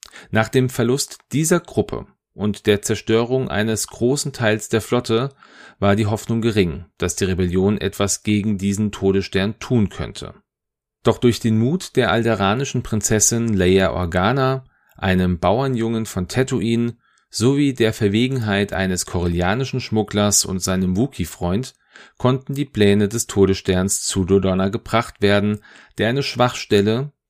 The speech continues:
die durch Galen Erso eingebaut worden war, ausmachte. Dodonna entwarf einen Angriffsplan ohne Großkampfschiffe,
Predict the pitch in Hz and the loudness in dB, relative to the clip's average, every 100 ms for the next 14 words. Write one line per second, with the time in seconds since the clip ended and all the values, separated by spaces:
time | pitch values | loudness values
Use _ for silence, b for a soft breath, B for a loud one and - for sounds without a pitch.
0 | - 101 95 90 - 92 95 95 104 123 | -4 0 2 0 0 2 2 -2 -2 -2
1 | - - - 92 90 90 87 87 87 85 | -2 -4 -4 -4 -2 -2 -2 -2 -4 -4
2 | 87 90 104 147 - 98 87 - 80 - | -2 -2 -2 -4 -4 0 0 -2 -8 -10
3 | - - - _ _ _ _ _ _ _ | -14 -18 -20 _ _ _ _ _ _ _
4 | - 123 135 165 170 139 - 101 104 123 | 0 2 2 0 0 -2 -2 0 2 0
5 | - 95 104 117 - 101 101 95 87 - | -4 -2 0 0 0 2 2 0 -2 -6
6 | - 80 76 71 - 98 95 95 90 - | -4 -4 -4 -6 -2 2 4 4 2 2
7 | 104 - 90 87 - 92 - 107 | 2 2 -2 -4 -2 -2 2 0